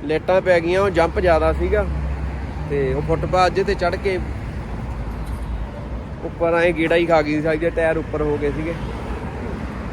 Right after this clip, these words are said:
ਤੇ ਚਲੋ ਇਹ ਸ-, ਇਹ ਵੀ ਬਹੁਤ ਆ ਵੀ ਫਿਰ ਮਹਾਰਾਜ ਨੇ ਬਚਾਅ ਕਰਤਾ।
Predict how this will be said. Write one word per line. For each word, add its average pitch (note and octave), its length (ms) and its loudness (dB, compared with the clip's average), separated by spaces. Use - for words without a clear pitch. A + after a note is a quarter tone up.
ਤੇ C3+ 240 -4
ਚਲੋ E3 240 6
ਇਹ F#3 220 6
ਸ-, - 500 -4
ਇਹ G3 120 8
ਵੀ B3 100 2
ਬਹੁਤ G#3 360 6
ਆ G#3 80 8
ਵੀ G#3 120 2
ਫਿਰ G3 180 0
ਮਹਾਰਾਜ F#3+ 400 2
ਨੇ G#3 120 2
ਬਚਾਅ F3 420 6
ਕਰਤਾ। D#3 440 -2